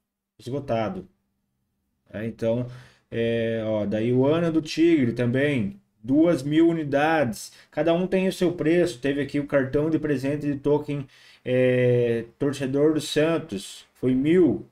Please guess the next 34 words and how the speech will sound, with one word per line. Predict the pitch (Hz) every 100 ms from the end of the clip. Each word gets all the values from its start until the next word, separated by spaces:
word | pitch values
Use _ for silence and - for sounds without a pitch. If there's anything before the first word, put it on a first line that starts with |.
| _ _ _ _ -
Eu | 135 151
tô | 196
acumulando | 208 214 220 196 143 156 196 151
aqui, | 117 131 180 196 - _ _ _
é, | - 135 139 143 143
por | - 160
exemplo, | 135 147 139 -
se | -
eu | 165
tivesse | 185 180 175 -
quatro | 175 165
mil, | 127 135 226 220 123 _ _ _ _ _ _ _ _ -
isso | 131 151
aqui | 147
pra | 139 156
mim | 147
seria | 147 151 156
bem | 151 143
interessante, | 139 180 185 196 156
esse | 135 -
cavalo | 127 120 123 123
de |
Race | 117 120 120 127
N | 123
F | 123 -
T. | 107 92 - _ _ _ _ _ _ _ -
Eu | 127 120
tentaria | 123 135 151 127 135
comprar, | 139 135 117 113 170 - - _ _
serão | - 127 127 139
aí | 139
dez | 135 131 139 160 160
unidades | 135 131 117 120 147 135
apenas, | 117 123 131 185 185 -